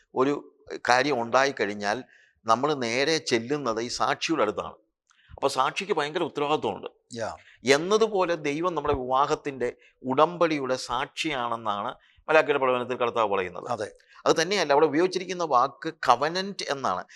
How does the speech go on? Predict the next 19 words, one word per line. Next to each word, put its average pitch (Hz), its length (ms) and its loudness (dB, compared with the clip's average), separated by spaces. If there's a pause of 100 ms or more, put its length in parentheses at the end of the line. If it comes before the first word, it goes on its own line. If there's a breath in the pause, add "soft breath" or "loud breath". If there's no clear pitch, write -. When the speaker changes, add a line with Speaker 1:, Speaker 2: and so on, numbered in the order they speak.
(160 loud breath)
Speaker 1:
കോൺട്രാക്ട് 170 800 -2
എന്നല്ല. 104 500 -2 (880 loud breath)
ഇന്നിപ്പോൾ 175 480 0
മേ- 151 100 -2
Speaker 2:
ശരിക്കും 160 400 -2
ഇത് 160 260 -2
തമ്മില് 135 640 -2
സജി 123 240 -4
ബ്രദർ 127 200 -4
ഒന്ന് 120 200 -8
പറയണം. 113 460 -6
കാരണം 131 360 -2
Speaker 1:
ഉം. 127 80 -12 (460 loud breath)
Speaker 2:
ഈ 131 140 -10 (140)
കോൺട്രാക്റ്റും 208 840 -4 (160)
കവനന്റും 147 600 -4
രണ്ടും 131 300 -12
രണ്ടാണ്. 117 440 -4
Speaker 1:
അതെ. 90 180 -2